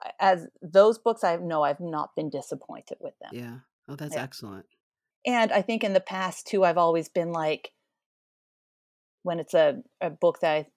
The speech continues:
Speaker 1: I, I think I wanna read, I'm like, "I'll read it, I'll purchase it, and then I'll read it." But
Speaker 2: Mm-hmm.
Speaker 1: I'd actually, I buy a lot of books, but I don't buy that many books,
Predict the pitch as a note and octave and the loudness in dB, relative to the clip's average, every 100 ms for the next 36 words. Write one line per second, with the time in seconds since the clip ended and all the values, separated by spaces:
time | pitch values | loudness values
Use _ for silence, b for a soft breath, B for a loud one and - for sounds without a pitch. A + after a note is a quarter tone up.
0 | - E3+ D#3+ - E3 D#3 E3 D#3 D#3 D3+ | -8 -4 -4 -4 -10 -4 -2 0 -2 -4
1 | D#3 D3+ D3+ D3+ D3 D#3+ D3+ - D#3+ F#3 | 0 0 0 -4 2 4 4 0 -4 0
2 | F3+ E3+ E3+ E3 - A#3+ A3+ A3+ - B3 | 2 4 4 2 0 -2 -2 -4 -2 -2
3 | - F3+ E3+ E3+ F#3+ G3 G#3 A3 C#4+ _ | -4 -6 -2 0 0 0 0 2 2 _
4 | b b b C#3+ G#3+ - B3+ B3 A#3 - | b b b 4 4 4 0 0 -4 -4
5 | G#3+ F#3 - _ _ _ _ _ _ _ | 0 0 -2 _ _ _ _ _ _ _
6 | _ - F#3+ F#3 G#3 G3+ D#3 D#3 E3+ E3+ | _ -4 -2 0 2 2 0 2 0 0
7 | G3 - F3+ F3+ A#3 A#3 A3+ G3 C#3+ F3 | -6 -2 -4 -2 -4 -4 -2 -4 -6 -6
8 | E3 D3+ - D#3 D3 C3 - - - - | -6 -6 -8 -8 -8 -8 -12 -14 -18 -18
9 | - | -18